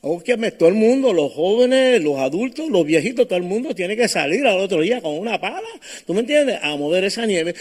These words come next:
porque viene una viejita por ahí, rebala, se rompe la cabeza y viene tremenda demanda. Esa es la cuestión, tú sabes. Tú eres responsable de limpiar esa nieve. Así que tú estás ahí paliando la nieve,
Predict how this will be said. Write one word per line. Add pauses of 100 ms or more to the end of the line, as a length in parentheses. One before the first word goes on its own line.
(200)
porque
viene
una
viejita
por
ahí,
rebala,
se
rompe
la
cabeza
y
viene
tremenda
demanda. (640)
Esa
es
la
cuestión,
tú
sabes. (380)
Tú
eres
responsable (240)
de
limpiar
esa
nieve.
Así
que
tú
estás
ahí
paliando
la
nieve,